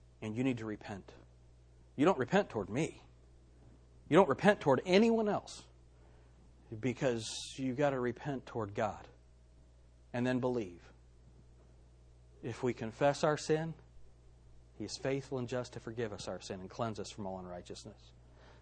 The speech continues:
But repentance is when you go and you don't do it anymore. You don't do it anymore.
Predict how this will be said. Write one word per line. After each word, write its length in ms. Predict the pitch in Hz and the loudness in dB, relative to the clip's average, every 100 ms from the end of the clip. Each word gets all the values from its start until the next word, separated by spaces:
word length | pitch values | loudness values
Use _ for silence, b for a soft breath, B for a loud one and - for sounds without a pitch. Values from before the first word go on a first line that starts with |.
| - | 0
But 120 | 127 | 2
repentance 760 | 120 120 165 156 110 95 - - - - - - - - - - - - - - | 2 4 4 4 -4 -6 -12 -16 -20 -20 -20 -20 -20 -20 -20 -20 -20 -20 -20 -6
is 180 | 131 123 | 0 2
when 140 | 127 120 | 2 2
you 100 | 113 | 4
go 400 | 127 117 101 - - - - - - - - - - - - | 4 4 0 -8 -18 -20 -20 -20 -20 -20 -20 -20 -20 -16 -6
and 120 | 123 | -4
you 100 | 120 | -2
don't 200 | 117 113 | -2 -2
do 160 | 117 107 | 0 -2
it 80 | 92 | -4
anymore. 180 | 85 82 - - - - - - - - - - - - - - - - - - - - - - - | -10 -18 -20 -20 -20 -20 -20 -20 -20 -20 -20 -20 -20 -20 -20 -20 -20 -20 -20 -20 -20 -20 -20 -20 -4
You 120 | 135 135 | 4 6
don't 160 | 127 | 6
do 180 | 139 143 | 4 2
it 80 | 104 | 0
anymore. 180 | 87 | -6